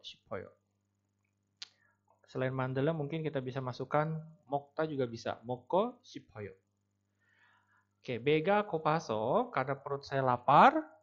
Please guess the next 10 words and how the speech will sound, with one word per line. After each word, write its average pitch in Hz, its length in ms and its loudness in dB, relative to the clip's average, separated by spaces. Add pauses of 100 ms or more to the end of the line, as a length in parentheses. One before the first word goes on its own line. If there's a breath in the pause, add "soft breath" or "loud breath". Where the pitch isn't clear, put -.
(1040)
Ramyeon 151 560 0
hago, 143 640 4 (480)
ramyeon 143 480 2
itu 135 480 -2
mie 165 240 0
kan? 175 240 0 (160)
Ramyeon 135 400 -4
hago, 135 560 -4
mie 147 240 -6
dan 123 320 -4